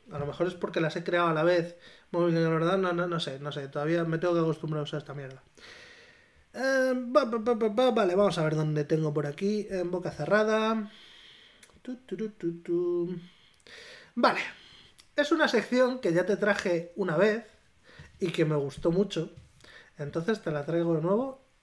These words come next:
y en un futuro volverá. Se trata de, <clears throat>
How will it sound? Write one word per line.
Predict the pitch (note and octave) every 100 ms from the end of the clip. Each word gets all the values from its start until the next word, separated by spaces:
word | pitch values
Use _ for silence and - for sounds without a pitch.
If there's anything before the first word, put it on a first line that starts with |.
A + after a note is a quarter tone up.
| _
y | A3 C4 C4+ _
en | - F#3
un | G3+
futuro | G3 E3+ G#3+ B3 B3
volverá. | F3+ D3 C#3 C3 - - _ _ _ _ _ _ _ _ _ - _ _ _ - - - - - - - - - - - -
Se | - F#3
trata | A#3 C4 C4+ A3+
de, | A#3+ C4 - - -
<clears throat> | B3 B3 B3 G#3 D#3+